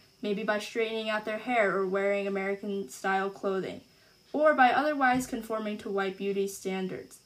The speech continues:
But we need to do better in showing the beauty of all kinds of practices and people. There's nothing wrong with Papa Nuku's religious practices,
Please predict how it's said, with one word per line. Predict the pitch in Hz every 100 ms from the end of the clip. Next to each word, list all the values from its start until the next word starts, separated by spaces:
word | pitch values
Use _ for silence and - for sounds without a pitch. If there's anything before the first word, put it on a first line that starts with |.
| _ _ _ _ -
But | 254
we | 269 277
need | 302 359
to | 381
do | 359 277
better | 220 233 202
in | 185 214 214
showing | - 240 240 240 214
the | 196
beauty | 185 202 208 196
of | 185 185
all | 208 247
kinds | 220 202
of | 196
practices | 185 185 196 190 190 185
and | 175
people. | 180 185 - - - _ _ _ -
There's | 233 247
nothing | 277 311 349
wrong | 294 277
with | 269 254
Papa | 247 240 254
Nuku's | 226 226 226 226 208 208 - _ _ _ _ _ _
religious | 208 214 233 220
practices, | 220 - 190 - 185 - -